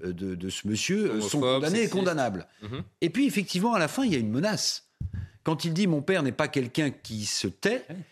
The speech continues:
Speaker 1: alors, je ne sais pas à qui ça s'adresse, peut-être à, au ministre de l'Intérieur, peut-être à l'autre, mais ça veut dire que
Speaker 2: Et parce
Speaker 1: son
Speaker 2: que ces vidéos sur YouTube, elles vont continuer
Speaker 1: Oui,
Speaker 2: d'affluer.
Speaker 1: non, ah oui, mais moi, je prends pas
Speaker 2: Aussi.
Speaker 1: ça comme ça, moi.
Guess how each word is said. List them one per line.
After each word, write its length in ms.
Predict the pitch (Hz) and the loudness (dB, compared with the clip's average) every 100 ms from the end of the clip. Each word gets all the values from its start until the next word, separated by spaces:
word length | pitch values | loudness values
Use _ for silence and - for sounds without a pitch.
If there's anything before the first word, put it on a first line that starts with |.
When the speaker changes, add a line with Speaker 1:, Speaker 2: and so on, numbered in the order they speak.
| _ _ _ _ _ _ - | _ _ _ _ _ _ 0
Speaker 1:
alors, 180 | 135 113 | 2 2
je 100 | 160 | 0
ne 60 | |
sais 120 | - 196 | 0 2
pas 120 | 208 | 0
à 40 | |
qui 160 | 196 185 | 0 0
ça 140 | - | 2
s'adresse, 380 | 123 117 185 311 | 2 2 0 0
peut-être 460 | - 143 160 139 117 | 0 0 0 0 0
à, 220 | 110 104 | 0 0
au 320 | 104 107 104 | 0 -2 -2
ministre 340 | 107 113 117 110 | 2 2 2 0
de 40 | |
l'Intérieur, 440 | 110 - 104 143 110 | 0 0 2 0 0
peut-être 340 | 127 120 101 | -2 -2 -2
à 40 | 113 | 0
l'autre, 200 | 220 - | -2 -2
mais 80 | 156 | -2
ça 120 | 123 | 0
veut 120 | 139 | 0
dire 160 | 185 - | -2 0
que 160 | 143 | 0
Speaker 2:
Et 40 | 127 | 0
parce 180 | 127 | 0
Speaker 1:
son 40 | 139 | 0
Speaker 2:
que 80 | 139 | 0
ces 160 | - | 0
vidéos 320 | 131 131 131 135 | 0 0 0 2
sur 180 | 127 110 | 0 0
YouTube, 300 | 113 214 214 | 0 0 -2
elles 80 | 120 | -2
vont 100 | 107 | -6
continuer 440 | 113 - 117 117 | -8 -6 -2 0
Speaker 1:
Oui, 40 | |
Speaker 2:
d'affluer. 280 | 120 226 185 | 0 0 0
Speaker 1:
non, 80 | 165 | 2
ah 80 | 165 | 2
oui, 100 | 214 | 4
mais 120 | 220 | 4
moi, 140 | 196 214 | 4 2
je 60 | - | 0
prends 100 | - | 0
pas 100 | - | 2
Speaker 2:
Aussi. 100 | 202 | 0
Speaker 1:
ça 80 | |
comme 140 | 185 160 | 0 0
ça, 200 | 220 190 | 0 0
moi. 280 | 107 101 | -2 -4